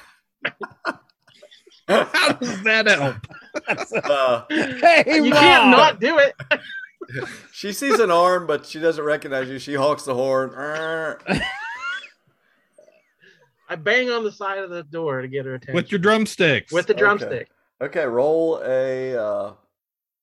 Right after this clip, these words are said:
Speaker 1: fight check for some aggressiveness here, banging on this door.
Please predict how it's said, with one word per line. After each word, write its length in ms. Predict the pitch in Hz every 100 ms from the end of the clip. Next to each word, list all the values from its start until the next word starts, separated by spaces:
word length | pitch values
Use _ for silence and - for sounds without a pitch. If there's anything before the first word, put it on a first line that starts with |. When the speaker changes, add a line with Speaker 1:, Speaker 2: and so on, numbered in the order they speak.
| _ _ _ _ _ - - _ _ _ _ _ _
Speaker 1:
fight 260 | 170 175
check 320 | - 127 107 -
for 100 | 98
some 200 | - 107
aggressiveness 840 | 98 110 139 135 113 98 98 -
here, 240 | 110 98
banging 340 | 95 110 117 120
on 120 | 113
this 160 | 107 -
door. 480 | 120 120 104 104